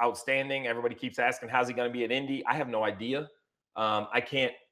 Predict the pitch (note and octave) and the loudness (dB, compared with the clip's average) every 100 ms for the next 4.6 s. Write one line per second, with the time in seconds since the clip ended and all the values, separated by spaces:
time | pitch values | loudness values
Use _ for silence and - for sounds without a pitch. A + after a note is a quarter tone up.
0 | - D3 C#3 B2+ A#2 B2+ C3 C3 A#2+ - | -4 2 4 4 2 2 2 0 2 2
1 | - - - C#3 - C#3 B2+ - B2 C3 | 0 -8 -6 -6 -2 0 0 2 0 2
2 | - B2+ - A2+ C3 B2+ B2 B2+ A#2+ B2+ | 0 0 2 2 2 4 2 2 4 6
3 | B2+ B2+ A#2 - - - - - F#3 D3 | 6 4 2 -2 -10 -12 -12 -6 -2 4
4 | C#3+ A#2+ C3 C#3 D3 | 4 6 4 4 2